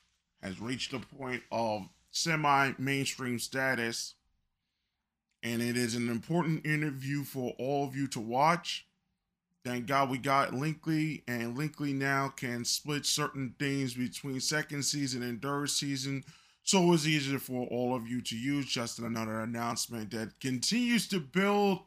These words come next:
up on the things that we're starting to accomplish in Beyond This Earth, on Beyond This Earth, excuse me. So it is an important interview for all of you to watch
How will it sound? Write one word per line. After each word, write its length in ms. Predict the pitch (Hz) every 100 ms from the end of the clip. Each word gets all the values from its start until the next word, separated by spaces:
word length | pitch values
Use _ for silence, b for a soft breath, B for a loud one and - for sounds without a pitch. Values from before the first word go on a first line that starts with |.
| -
up 320 | 185 170 - -
on 160 | 147
the 100 | 139
things 380 | 131 160 160 151
that 100 | 139
we're 220 | 131 147
starting 580 | 135 - 147 147 147 143 135
to 360 | - 139 135 B B B _
accomplish 1080 | - - - 190 196 196 - 143 131 - - -
in 460 | 196 185 165 - -
Beyond 480 | 143 147 143 143 135
This 260 | 127 -
Earth, 220 | 139 123 - 185
on 220 | 240 214
Beyond 380 | 151 135 127 117
This 180 | 113
Earth, 160 | 123 104
excuse 460 | 110 - 127 113 85
me. 160 | - - _ _ _ _ _ _ _ _ _ _ _ _
So 380 | - 151 147 156
it 60 | 156
is 200 | 156 151
an 80 |
important 640 | 151 151 143 190 175 175 160
interview 500 | 175 165 139 147 156
for 240 | 151 147
all 320 | 135 143 151
of 120 | 139 135
you 140 | 147
to 160 | - 120
watch 720 | 110 135 165 180 - -